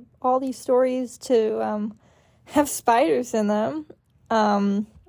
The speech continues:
the theme was supposed to be more, like, non-human, nonsensical stuff, but I guess the spiders will do too, 'cause they're,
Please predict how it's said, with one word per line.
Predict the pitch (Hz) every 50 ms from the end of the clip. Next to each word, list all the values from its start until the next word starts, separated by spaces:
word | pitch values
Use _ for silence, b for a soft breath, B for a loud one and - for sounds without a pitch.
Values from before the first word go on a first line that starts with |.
| _ _ _ _ _ _ _ _ _ _ _ _ _ _ _ _ _ _ _ _ _ _ _ _ _ _ _ _
the | 359 339 254 202 226 226
theme | 226 - 247 233 233 233 233
was | 233 233 226
supposed | - _ - 226 226 220 -
to | -
be | 226 233 226
more, | 220 208 214 220 220 220 214
like, | 214 220 208 202 202 202 - - - - _
non-human, | 240 220 214 208 208 220 202 226 214 214 220 226 220 214 214 220 214
nonsensical | 208 202 202 202 226 - - 220 214 - - 226 233 226
stuff, | 226 - - 233 214 226 240 - _
but | 233 226
I | 233
guess | 214 233 233 247 -
the | - 254
spiders | - - - - 233 240 254 269 277 285
will | 330 311
do | 285 - 311 311
too, | 311 - - 381 403 415 349 -
'cause | - 240 220 -
they're, | - 117 - 240 269 - 349